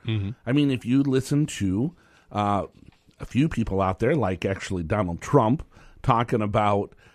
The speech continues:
Speaker 2: uh, calling the Chinese government currency manipulators, there's a currency war going on.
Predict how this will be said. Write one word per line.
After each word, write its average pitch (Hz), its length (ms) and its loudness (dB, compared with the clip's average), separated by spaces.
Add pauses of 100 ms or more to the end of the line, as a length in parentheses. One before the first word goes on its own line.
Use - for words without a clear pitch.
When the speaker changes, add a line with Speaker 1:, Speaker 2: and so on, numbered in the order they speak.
(160)
Speaker 2:
uh, 95 340 -2
calling 120 680 0
the 98 260 0
Chinese 117 960 0 (100)
government 110 520 0 (760)
currency 214 560 0
manipulators, 85 880 -4 (580)
there's 95 220 -4
a 131 60 -2
currency 165 560 -2
war 90 300 -2
going 82 340 -8
on. 85 240 -14